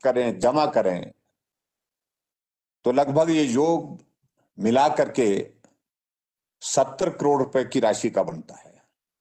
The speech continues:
एक साथ, एक दिन, एक जगह पैंतालीस योजनाओं का शिलान्यास और उद्घाटन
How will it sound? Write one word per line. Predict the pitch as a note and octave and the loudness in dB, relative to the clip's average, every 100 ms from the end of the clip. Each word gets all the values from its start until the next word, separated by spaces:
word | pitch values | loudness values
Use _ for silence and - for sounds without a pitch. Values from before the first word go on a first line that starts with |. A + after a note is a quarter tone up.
| _ _ _ _ _ _ _ _ _ _ _ _ _ _ _ - | _ _ _ _ _ _ _ _ _ _ _ _ _ _ _ -2
एक | C3 E3+ - | 0 0 0
साथ, | - D#3 E3 E3+ - - A#2 | 2 4 4 2 -4 -10 -2
एक | C3+ D3+ D3+ A#2 | 0 0 -4 -2
दिन, | D3 D#3 D#3+ - - | 0 0 -2 -6 -2
एक | B2+ C#3+ D3 A2+ | 2 2 0 0
जगह | C3 B2 C#3 D3+ - - _ _ _ _ _ _ _ _ - | 0 2 2 2 -2 -10 _ _ _ _ _ _ _ _ 0
पैंतालीस | A#2+ A#2+ C3+ C#3 D#3 - | 0 2 2 2 0 0
योजनाओं | B2+ B2+ B2 C#3+ C#3+ | 0 0 2 2 0
का | C#3+ C#3 C3 | 2 2 2
शिलान्यास | - B2 A#2+ A#2+ A#2 B2 | 2 2 2 2 2 0
और | |
उद्घाटन | G#2+ G2 F2+ A2 C#3 C#3 | -2 -2 -2 0 0 -2